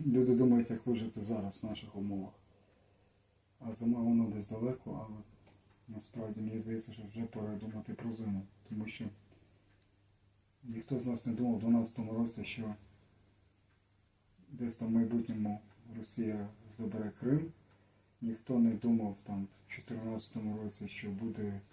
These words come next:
навіть в п'ятнадцятому, шістнадцятому, сімнадцятому роках і там, де до двадцять другого року ніхто не думав, що буде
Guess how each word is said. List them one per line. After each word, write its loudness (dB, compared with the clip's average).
навіть -2
в -14
п'ятнадцятому, 2
шістнадцятому, -2
сімнадцятому 0
роках -6
і -8
там, 0
де -2
до 2
двадцять -2
другого -2
року -6
ніхто -2
не 2
думав, -2
що -12
буде -4